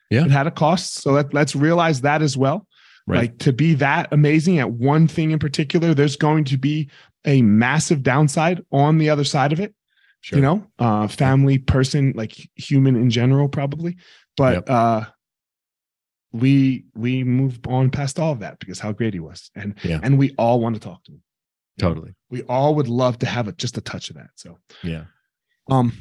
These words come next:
Speaker 2: as we close, I always like to ask two questions to, to
Speaker 1: Yes.
Speaker 2: wrap it up. Um, this podcast, it won't get you another speaking gig, right? You will make, uh, uh, may-, maybe one book will be sold,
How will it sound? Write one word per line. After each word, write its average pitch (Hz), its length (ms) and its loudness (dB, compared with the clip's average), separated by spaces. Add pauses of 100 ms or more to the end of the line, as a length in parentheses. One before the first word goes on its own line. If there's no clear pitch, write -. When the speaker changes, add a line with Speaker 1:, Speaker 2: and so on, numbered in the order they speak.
(340)
Speaker 2:
as 156 200 2
we 180 60 2
close, 143 300 0
I 127 80 2
always 135 200 2
like 123 140 -2
to 120 60 -2
ask 110 160 -2
two 123 120 2
questions - 520 -4
to, 104 180 -2
to - 140 -4
Speaker 1:
Yes. 90 60 2
Speaker 2:
wrap 110 220 0
it 104 140 -2
up. 110 240 -6 (400)
Um, 95 240 -16 (1200)
this 151 320 2
podcast, 135 540 0
it 135 60 2
won't 123 260 4
get 120 200 -2
you 117 120 4
another 110 220 -2
speaking 107 460 -4
gig, 101 320 -8 (280)
right? 107 220 -2
You 117 160 2
will 113 120 4
make, 104 440 0
uh, 98 300 -2 (600)
uh, 98 360 -2
may-, 113 260 2
maybe 117 340 4
one 113 260 4
book 120 220 0
will 131 80 2
be 120 100 0
sold, 139 360 -4